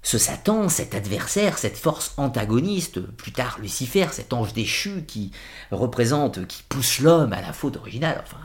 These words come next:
Adam et Ève au paradis, et cetera, à la faute originale. Mais c'est un concept quand même théologique, c'est un concept complexe, c'est un concept de théologien. Or, les gens de la ruralité, eux, ils aiment le palpable,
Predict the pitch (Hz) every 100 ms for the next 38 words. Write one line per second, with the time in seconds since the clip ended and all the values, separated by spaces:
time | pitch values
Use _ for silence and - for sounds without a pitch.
0 | - 107 98 98 127 123 104 - 113 151
1 | - - - 139 143 - - - - 110
2 | 110 170 101 90 170 90 - - - 160
3 | - 226 190 185 254 135 131 170 165 120
4 | 165 170 175 - - 113 127 135 120 208
5 | 208 - - - - 175 170 185 185 -
6 | - - - - - 247 180 127 127 165
7 | - - 123 156 131 120 123 101 92 90
8 | - - - - - - 233 233 170 113
9 | 120 143 220 147 113 117 107 104 117 117
10 | 254 - - - - - - - - -
11 | 196 247 170 135 127 214 160 110 107 127
12 | 120 - 117 95